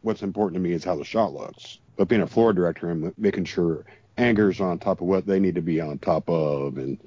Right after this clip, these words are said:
the weather guy knows when it's his turn and how much time he had, and th-,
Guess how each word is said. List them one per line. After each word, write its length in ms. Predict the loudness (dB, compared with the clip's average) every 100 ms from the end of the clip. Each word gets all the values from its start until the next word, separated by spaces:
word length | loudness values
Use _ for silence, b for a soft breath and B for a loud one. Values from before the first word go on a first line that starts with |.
| -6
the 80 | 2
weather 280 | 4 4 4
guy 220 | 4 2
knows 400 | 0 0 -2 -4
when 120 | -8
it's 120 | -4
his 200 | 0 0
turn 540 | 0 -4 -2 -2 -4 -4
and 180 | -6 -2
how 160 | 2
much 180 | 2 2
time 240 | 2 2 2
he 80 |
had, 160 | -4 -6
and 140 | -4 0
th-, 160 | -2